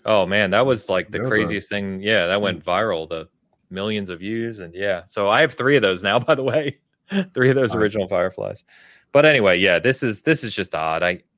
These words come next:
Speaker 1: it, it was kind of a shame to see this confirmed. We knew it was coming, but it's just like, what are you guys doing over there, man? Like,
Speaker 2: I can't imagine that this is their entire team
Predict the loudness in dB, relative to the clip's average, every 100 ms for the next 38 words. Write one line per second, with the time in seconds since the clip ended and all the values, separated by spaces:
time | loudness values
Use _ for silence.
0 | _ -14 -12 -6 -4 -4 0 0 0 -2
1 | 0 0 0 -4 -6 -6 -6 -10 -4 -2
2 | -2 -4 -6 -4 -4 -6 -8 -8 -6 -6
3 | -4 -4 -4 -6 -10 -6 -4 -4 _ _
4 | _ _ -8 -4 -4 -4 -10 -10 -10 -12
5 | -14 -14 -14 -12 -8 -10 -12 _ _ _
6 | _ _ _ -10 -4 0 2 4 4 2
7 | 0 -4 -4 -6 -8 -4 -2 -2 -2 -4
8 | -4 -6 -12 -12 -12 -16